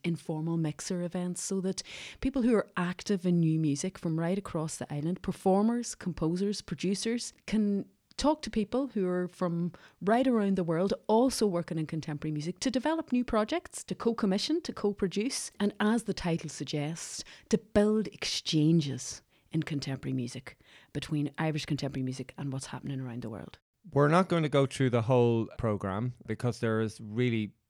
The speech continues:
Speaker 2: far too much to mention.
Speaker 1: It's a pretty squash programme, isn't it, Jonathan?
Speaker 2: Yeah.
Speaker 1: You know, I mean, if, if you want to eat between concerts, you might have to bring a picnic because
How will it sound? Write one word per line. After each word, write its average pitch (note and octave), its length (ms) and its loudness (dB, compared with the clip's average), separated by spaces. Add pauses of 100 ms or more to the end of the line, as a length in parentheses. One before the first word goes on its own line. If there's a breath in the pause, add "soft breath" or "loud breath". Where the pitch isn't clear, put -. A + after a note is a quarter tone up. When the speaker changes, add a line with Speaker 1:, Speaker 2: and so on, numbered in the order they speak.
(220)
Speaker 2:
far C3+ 480 4
too B2 220 -2
much G#2 380 -4
to A2 120 -6
mention. G2+ 480 -2
Speaker 1:
It's B3+ 140 4
a - 40 -14
pretty D#4 200 8
squash F#3 360 6
programme, D3+ 320 4
isn't F3 160 6
it, G3+ 80 4
Jonathan? D#3 440 2
Speaker 2:
Yeah. C#3+ 100 0
Speaker 1:
You F3+ 80 8
know, D3+ 260 6
I E3 60 2
mean, E3 240 6
if, D3 100 2
if G#3+ 160 8
you A#3+ 100 12
want D#4 180 8
to C4+ 60 -2
eat A#3+ 280 4
between F#3+ 380 4
concerts, F3+ 440 2 (200 loud breath)
you F#3+ 100 4
might G#3+ 160 4
have G#3 100 0
to - 60 -6
bring E3+ 180 2
a D3+ 60 -2
picnic - 460 -4 (220 loud breath)
because E3 220 0